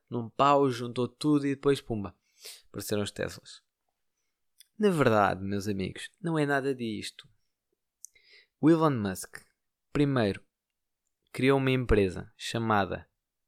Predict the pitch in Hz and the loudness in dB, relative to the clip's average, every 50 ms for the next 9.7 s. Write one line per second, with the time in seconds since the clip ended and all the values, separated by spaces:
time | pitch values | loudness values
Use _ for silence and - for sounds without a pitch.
0 | _ _ - 107 107 113 135 135 139 - - 101 104 98 95 98 113 - - - | _ _ -10 -8 -4 -2 -2 -2 -4 -4 -4 -2 0 0 0 -2 -4 -8 -12 -18
1 | _ _ _ _ _ _ _ _ _ _ _ _ _ _ _ _ _ _ _ _ | _ _ _ _ _ _ _ _ _ _ _ _ _ _ _ _ _ _ _ _
2 | _ _ _ _ _ _ _ _ _ _ _ _ _ _ _ _ _ _ _ _ | _ _ _ _ _ _ _ _ _ _ _ _ _ _ _ _ _ _ _ _
3 | _ _ _ _ _ _ - - - 120 127 120 127 131 120 - 131 127 123 113 | _ _ _ _ _ _ -16 -6 -4 -2 -2 -2 -2 -4 -4 -4 -4 -2 -2 -2
4 | 104 98 - - _ _ - 135 135 139 131 131 127 123 117 - 113 104 101 98 | -2 -4 -6 -12 _ _ -6 -4 -2 -2 0 0 0 -2 -2 -2 0 0 0 0
5 | 92 90 98 107 - _ _ _ _ _ _ _ _ _ _ _ _ _ _ - | 0 -4 -8 -12 -12 _ _ _ _ _ _ _ _ _ _ _ _ _ _ -6
6 | 127 127 127 123 117 104 92 _ _ _ _ _ _ _ _ _ _ _ _ _ | -4 -2 0 0 -2 -4 -6 _ _ _ _ _ _ _ _ _ _ _ _ _
7 | _ - 156 175 180 - _ _ _ _ _ _ _ _ _ _ _ _ _ _ | _ -2 -2 -2 -2 -4 _ _ _ _ _ _ _ _ _ _ _ _ _ _
8 | _ _ _ _ _ _ _ _ _ _ _ _ _ _ _ _ _ _ _ _ | _ _ _ _ _ _ _ _ _ _ _ _ _ _ _ _ _ _ _ _
9 | _ _ _ _ _ _ - - - - 117 98 - | _ _ _ _ _ _ -8 -4 -2 0 0 -2 -4